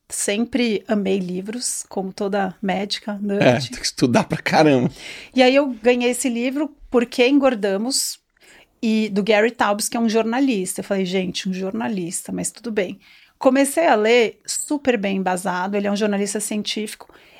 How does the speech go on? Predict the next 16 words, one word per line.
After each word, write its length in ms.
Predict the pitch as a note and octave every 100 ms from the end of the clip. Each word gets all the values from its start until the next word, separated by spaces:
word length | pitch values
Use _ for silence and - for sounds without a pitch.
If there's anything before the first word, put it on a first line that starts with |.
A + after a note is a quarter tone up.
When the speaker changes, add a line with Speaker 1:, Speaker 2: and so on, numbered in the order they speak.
| _
Speaker 1:
Eu 200 | B3+ C4+
ia 260 | C#4 D#4 D4+ _ -
direto, 460 | G3 C4+ B3+ C4+ C4+
assim, 300 | - A#3 A3
no 100 | G3+
rodapé 460 | G#3+ G3+ G#3 G#3
pra 160 | G#3 A3+
ver 400 | G3 G3 G3+ F#3+
o 140 | A#3 A3+
estudo, 520 | G#3+ - G#3+ A3+ B3
eu 60 | B3
falava, 300 | A#3+ A3 G#3+
"Gente, 280 | G#3 F#3+ F#3+
não 80 |
é 40 | F#3
possível." 920 | - A#3+ - - G#3 F#3+ G3+ G#3+